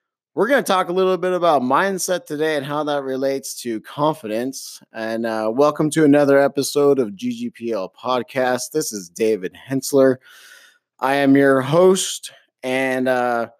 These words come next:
kind of the founder, I guess. I don't really know what title I give myself for this thing called Garage Gym Powerlifting.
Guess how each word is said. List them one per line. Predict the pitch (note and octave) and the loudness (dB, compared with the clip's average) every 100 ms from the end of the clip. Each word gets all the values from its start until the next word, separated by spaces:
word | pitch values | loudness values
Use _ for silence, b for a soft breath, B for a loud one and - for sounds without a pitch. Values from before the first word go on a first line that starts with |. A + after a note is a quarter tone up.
| _ _ _ - | _ _ _ -6
kind | F#3+ G3 | 0 2
of | D3 | 2
the | B2 A#2+ | 0 -4
founder, | C3 C3 C#3 C#3 | -2 0 0 0
I | C3+ | 0
guess. | C3+ D3+ C#3+ | 0 -4 -4
I | C3+ | -6
don't | B2+ | -6
really | A#2 A2+ | -6 -4
know | A#2 | -2
what | A2 G2+ | -4 -6
title | A2 A#2 A2+ | -8 -6 -4
I | G#2+ | -4
give | G2+ A#2+ | -4 -6
myself | G#2 F#2+ - G#2 G#2+ - | -6 -8 -8 -8 -8 -8
for | G#2+ | -8
this | F#2+ F#2+ - | -8 -10 -8
thing | - B2 A2 | -2 -2 -2
called | G2+ G#2 G2+ | -4 -6 -6
Garage | G2+ G2+ G2+ - | -4 -4 -4 -6
Gym | G#2 F#2 | -10 -8
Powerlifting. | - G#2+ G2 F#2+ - B2 B2+ | -4 -2 -2 -4 -4 -6 -6